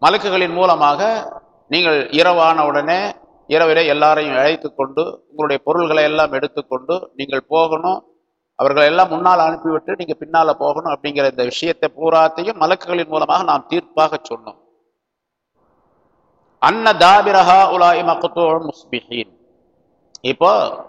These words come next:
நீங்க எல்லாம் போன பின்னால மீதி அந்த ஊர்ல யார் இருக்கிறாங்களோ அவங்க பூரா, "அன்ன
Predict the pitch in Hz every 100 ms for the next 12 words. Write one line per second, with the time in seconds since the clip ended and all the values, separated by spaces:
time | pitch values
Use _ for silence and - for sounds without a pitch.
0 | - _ _ 143 160 160 202 170 180 190
1 | 180 175 185 185 147 104 - _ _ _
2 | _ _ _ _ _ _ 120 180 220 208
3 | 190 175 208 196 175 180 180 175 170 175
4 | 175 160 156 143 180 190 147 110 - -
5 | _ _ _ _ _ - 131 175